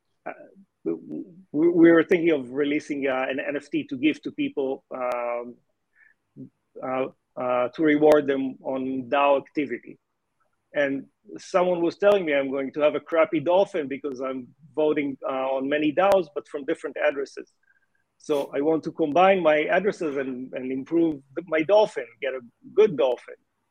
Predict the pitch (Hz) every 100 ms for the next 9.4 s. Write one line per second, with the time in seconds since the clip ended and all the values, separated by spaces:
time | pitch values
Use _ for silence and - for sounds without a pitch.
0 | _ _ _ _ - 170 180 185 180 170
1 | 135 143 139 - 135 143 139 143 131 127
2 | 135 131 113 - _ _ _ _ _ _
3 | _ _ 165 139 135 131 135 131 135 -
4 | 160 190 240 214 175 175 156 135 - 190
5 | 139 120 131 196 214 180 - 151 120 _
6 | - 151 131 127 120 143 123 139 127 -
7 | _ - 147 151 139 135 139 143 - 151
8 | 147 139 135 - 123 123 123 117 127 113
9 | 131 143 113